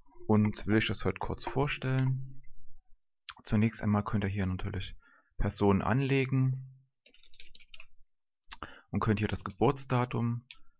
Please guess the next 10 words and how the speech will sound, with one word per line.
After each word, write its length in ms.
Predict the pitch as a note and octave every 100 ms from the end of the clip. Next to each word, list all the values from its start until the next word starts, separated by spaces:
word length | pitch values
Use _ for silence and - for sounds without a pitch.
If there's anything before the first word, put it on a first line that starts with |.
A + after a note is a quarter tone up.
| _
eingeben 680 | - G#2+ A2+ G#2+ G#2+ G#2+ G#2+ - - _ _ _ _ _ _ _ _ _ _ _ _ - - - - _ _ _ _ -
und 120 | A2
dann 140 | A2
könnt 300 | G#2+ A2 G#2
ihr 160 | G#2+ G#2
hier 400 | G2 G2 G2+ G2
ü-, 160 | G2+ F2+ -
auf 200 | G2+ -
Analysieren 720 | G#2 F#2+ F#2 F#2 G#2+ C3 C#3
klicken 840 | - C3 C3 C3 C3+ - - -